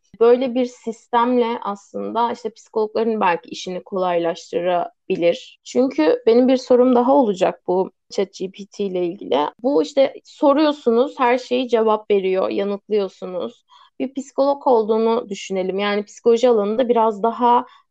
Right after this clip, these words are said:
eğitilmiş bir yapay zeka uygulamasından konuştuğumuzu düşünelim ve karşımızda da intihara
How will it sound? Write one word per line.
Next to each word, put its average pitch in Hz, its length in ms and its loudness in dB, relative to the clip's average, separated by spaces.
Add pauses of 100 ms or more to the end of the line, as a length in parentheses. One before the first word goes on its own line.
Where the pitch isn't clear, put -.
eğitilmiş 233 800 0
bir 240 340 -2 (260)
yapay 220 380 0
zeka 214 460 0
uygulamasından 214 800 -4
konuştuğumuzu 214 800 -4
düşünelim 208 580 -4
ve 233 220 -2 (320)
karşımızda 240 920 2
da 202 340 2
intihara 226 720 0